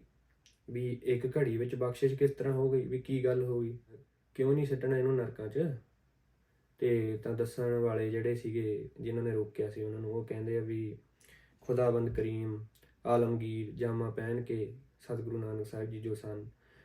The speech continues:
ਨਾਨਕ ਨਾਮ ਨਾਲ ਦੁਨੀਆ ਵਿੱਚ ਰਟਨ ਕਰ ਰਹੇ ਨੇ। ਤੇ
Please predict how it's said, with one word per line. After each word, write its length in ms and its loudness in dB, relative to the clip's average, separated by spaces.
ਨਾਨਕ 320 4
ਨਾਮ 260 2
ਨਾਲ 280 0
ਦੁਨੀਆ 380 -2
ਵਿੱਚ 560 0
ਰਟਨ 360 2
ਕਰ 200 0
ਰਹੇ 180 0
ਨੇ। 120 -4
ਤੇ 520 2